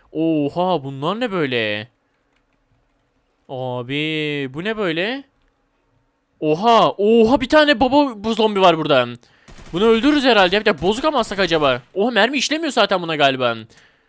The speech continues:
Mermi değiştir abi. Aha, işliyor, işliyor, işliyor, işliyor, işliyor. Oha. Mermi değiştir.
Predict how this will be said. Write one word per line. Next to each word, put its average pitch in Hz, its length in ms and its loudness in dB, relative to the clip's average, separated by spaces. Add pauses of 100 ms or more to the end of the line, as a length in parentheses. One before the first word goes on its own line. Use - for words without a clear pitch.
(1000)
Mermi 202 280 -2
değiştir 226 300 -4
abi. 175 380 0 (2500)
Aha, 220 180 -2
işliyor, 262 300 -2
işliyor, 269 280 0
işliyor, 277 260 0
işliyor, 277 300 -2
işliyor. 262 420 -2 (240)
Oha. 226 520 2 (1160)
Mermi 196 220 -2
değiştir. 240 520 -8